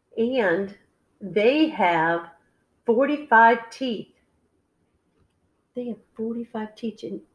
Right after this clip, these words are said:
each tooth is three inches wide. Remember our ruler? We were talking about how we measure with a ruler.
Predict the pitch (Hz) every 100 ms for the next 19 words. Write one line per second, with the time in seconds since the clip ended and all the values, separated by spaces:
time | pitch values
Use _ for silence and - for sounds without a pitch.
0 | _ 214 247 285 302 - _ _ _ -
1 | 311 277 208 - - 202 196 - - 214
2 | 233 277 294 - 226 285 311 - 190 196
3 | 226 - _ - - - - - _ -
4 | 190 180 226 262 165 160 - _ _ 196
5 | 202 208 233 226 202 226 247 302 262 233
6 | 226 233 247 262 240 233 - 190 202 220
7 | 214 208 220 220 220 208 196 220 226 311
8 | 320